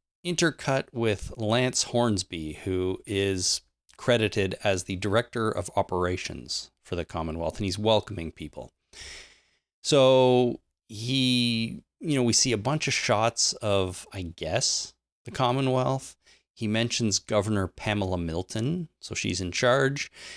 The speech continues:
He says things like everybody's assigned a job to keep the community thriving, and he reveals that they're fifty thousand people strong, which is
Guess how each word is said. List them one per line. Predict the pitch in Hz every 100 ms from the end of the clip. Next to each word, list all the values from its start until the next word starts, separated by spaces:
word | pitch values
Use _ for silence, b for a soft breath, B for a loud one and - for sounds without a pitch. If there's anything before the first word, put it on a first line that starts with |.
| B B
He | - 113
says | - 110
things | - 104 92
like | 90
everybody's | 104 110 110 107 95
assigned | - - 92 92 87
a |
job | 87 - 85 82 104
to | -
keep | - 95 -
the | 92
community | - 95 87 87
thriving, | - - 78 87 117 123
and | 151 175
he | -
reveals | 147 135 123 135 131
that | 107 -
they're | 92
fifty | - - 160 - - 156
thousand | - - 120 117 120 127 117 107
people | - 107 - 101 98 -
strong, | - - 92 85 78 - - _ -
which | 87
is | 113 101 - -